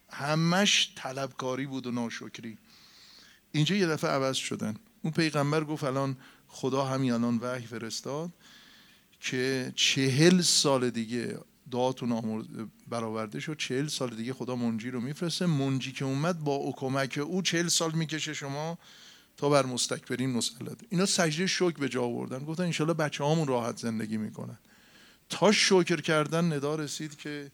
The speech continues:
چهل سال دیگه نه، سی سال دیگه منجی میاد. تو همون جلسه دوباره سجدهٔ شکر به جا آوردن. خدا فرمود به شکرانه این که اینا اهل شکر شدن، اهل تشکر شدن، اهل قدرشناسی شدن.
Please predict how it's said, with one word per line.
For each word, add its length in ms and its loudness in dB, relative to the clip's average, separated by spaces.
چهل 200 -2
سال 340 -2
دیگه 240 -6
نه، 140 -4
سی 300 -2
سال 300 -4
دیگه 200 -12
منجی 380 -8
میاد. 320 -10
تو 100 -10
همون 340 4
جلسه 640 -2
دوباره 320 8
سجدهٔ 420 4
شکر 280 -2
به 100 -2
جا 160 -2
آوردن. 460 -6
خدا 240 4
فرمود 300 4
به 200 0
شکرانه 540 -2
این 140 0
که 100 -4
اینا 160 -2
اهل 420 0
شکر 420 -2
شدن، 380 -4
اهل 300 -2
تشکر 580 -6
شدن، 380 -6
اهل 300 -2
قدرشناسی 1080 0
شدن. 460 -2